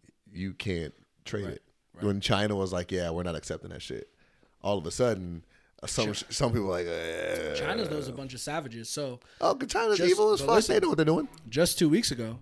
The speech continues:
Speaker 1: They know what they're doing better than we do.
Speaker 2: China shut down cryptocurrency in
Speaker 1: Hell
Speaker 2: their
Speaker 1: yeah,
Speaker 2: country
Speaker 1: I know.
Speaker 2: because obviously, I mean,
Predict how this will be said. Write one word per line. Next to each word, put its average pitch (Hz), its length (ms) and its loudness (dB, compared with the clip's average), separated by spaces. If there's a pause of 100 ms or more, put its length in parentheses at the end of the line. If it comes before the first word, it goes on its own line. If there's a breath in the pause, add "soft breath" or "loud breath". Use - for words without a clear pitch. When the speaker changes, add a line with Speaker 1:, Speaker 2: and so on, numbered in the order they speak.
Speaker 1:
They 120 60 -12
know 127 80 -4
what 107 80 -4
they're 107 60 -8
doing 104 160 2
better 95 140 0
than 90 60 -6
we - 20 -4
do. 101 40 -4
Speaker 2:
China 180 220 -2
shut 170 240 -2
down 135 400 -6 (160)
cryptocurrency 117 560 -10
in 117 60 -18 (240)
Speaker 1:
Hell - 180 -4
Speaker 2:
their 403 80 6
Speaker 1:
yeah, 453 60 8
Speaker 2:
country - 240 0
Speaker 1:
I 98 160 -2
know. 107 80 0
Speaker 2:
because 143 180 0
obviously, 131 460 -4
I 135 60 -6
mean, 123 320 -8